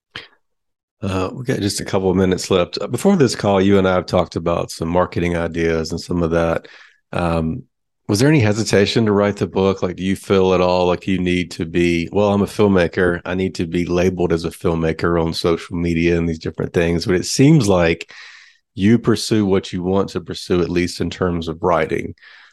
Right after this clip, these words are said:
Um, so how do you kind of wrap your head around that? Or do you just not worry about it? Or are you still kind of just figuring it out, I guess?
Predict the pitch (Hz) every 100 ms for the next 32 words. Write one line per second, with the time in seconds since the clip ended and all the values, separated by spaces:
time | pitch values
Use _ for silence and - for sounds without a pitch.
0 | - 85 78 - 95 120 123 - 104 95
1 | 85 - _ - 95 90 85 87 87 85
2 | 82 82 80 80 78 80 80 82 - 82
3 | 104 135 131 120 110 107 90 90 90 80
4 | - 85 87 82 82 - - _ - 95
5 | 82 78 78 82 82 - - -